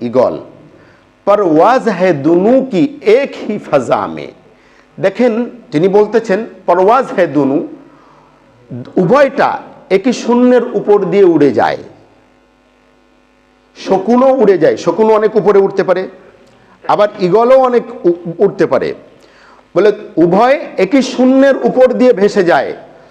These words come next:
তবে শকুনের জগৎ আলাদা আর ঈগলের জগৎ আলাদা।" মানে, এই কথা কেন বললেন? যে ঈগল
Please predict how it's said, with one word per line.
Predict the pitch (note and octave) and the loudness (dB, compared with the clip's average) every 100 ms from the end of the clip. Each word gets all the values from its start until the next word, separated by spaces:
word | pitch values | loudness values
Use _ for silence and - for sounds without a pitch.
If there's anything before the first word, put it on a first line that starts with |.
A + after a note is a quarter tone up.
| _ _ _ - | _ _ _ -2
তবে | A3+ C4+ C#4+ E3+ - - - - - _ | 0 4 2 2 -4 -16 -20 -20 -20 _
শকুনের | - - - F#3+ G3 B3 C4 C4+ B3+ | -20 -16 -4 -2 0 2 4 4 2
জগৎ | G3 A3+ A#3+ C4 | 0 2 4 2
আলাদা | B3+ A3+ B3 C4 D4 D#4 D#4 - - - | 2 4 4 4 2 0 -4 -16 -20 -4
আর | F#3+ G#3+ G#3+ | -2 -2 -2
ঈগলের | F#3 A3 A#3 B3+ B3+ | 0 2 4 4 4
জগৎ | A3 G3 G3 | 2 2 0
আলাদা।" | - B2 A2 G#2 E2+ - - _ _ _ _ - _ _ _ _ _ _ _ _ _ _ _ _ _ - | 0 0 0 -2 -6 -8 -20 _ _ _ _ -20 _ _ _ _ _ _ _ _ _ _ _ _ _ -16
মানে, | G2 - | -16 -12
এই | - | -6
কথা | C3 | -4
কেন | F3+ G3+ | -2 -2
বললেন? | F3 B2+ G#2 F2+ | -2 -2 -2 -6
যে | F#2 C3+ - | -10 -14 -8
ঈগল | D#3+ F#3 A#3+ C4+ | -2 0 2 0